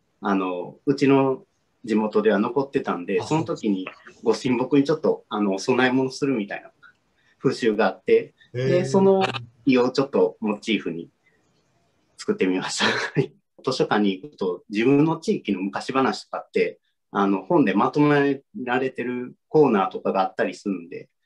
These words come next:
Speaker 1: そこで見てもらったら、なんかいろいろ面白い話とかあると思うんですけど、僕は図書館でちょっと探しました。
Speaker 2: なるほど、なるほど。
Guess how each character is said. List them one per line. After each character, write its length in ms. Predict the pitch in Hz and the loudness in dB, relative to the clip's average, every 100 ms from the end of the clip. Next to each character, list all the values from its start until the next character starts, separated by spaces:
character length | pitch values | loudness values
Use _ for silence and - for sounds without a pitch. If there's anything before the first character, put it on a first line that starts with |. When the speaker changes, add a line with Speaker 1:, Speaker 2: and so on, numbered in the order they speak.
| _ | _
Speaker 1:
そ 140 | - | -4
こ 100 | 127 | 0
で 80 | 107 | 2
見 120 | 101 | 0
て 80 | 101 | 0
も 100 | 113 | 0
ら 100 | 101 | -2
っ 60 | - | -4
た 80 | 85 | -10
ら、 260 | 85 - _ | -10 -10 _
な 100 | 120 | -4
ん 20 | |
か 60 | 104 | 0
い 80 | 98 | 2
ろ 100 | 104 | 2
い 40 | |
ろ 120 | 101 | 2
面 140 | 113 117 | 2 0
白 180 | - 87 | -2 0
い 40 | |
話 240 | 98 98 | -2 -6
と 240 | - - - _ - | -10 -18 -20 _ -6
か 120 | 87 | -4
あ 40 | |
る 120 | 101 | -4
と 80 | 101 | -6
思 100 | 90 | -6
う 40 | 90 | -8
ん 60 | |
で 60 | 85 | -8
す 80 | - | -4
け 80 | |
ど、 80 | 95 | -2
僕 200 | 101 117 | -2 0
は 260 | 160 156 - _ _ - | 0 0 -4 _ _ -4
図 80 | |
書 120 | 113 147 | -2 0
館 180 | 101 | 0
で 60 | 87 | 0
ち 80 | - | -4
ょ 20 | |
っ 60 | 98 | -4
と 220 | - - _ _ _ | -6 -8 _ _ _
探 240 | - 113 98 | -6 -2 -2
し 120 | - | 0
ま 100 | 101 | -2
し 180 | - - - | -2 -10 -14
た。 140 | - - | -18 -14
Speaker 2:
な 140 | 127 127 | -8 -6
る 60 | |
ほ 80 | 120 | -6
ど、 60 | 113 | -8
な 60 | 107 | -10
る 40 | |
ほ 60 | 101 | -12
ど。 100 | 98 | -16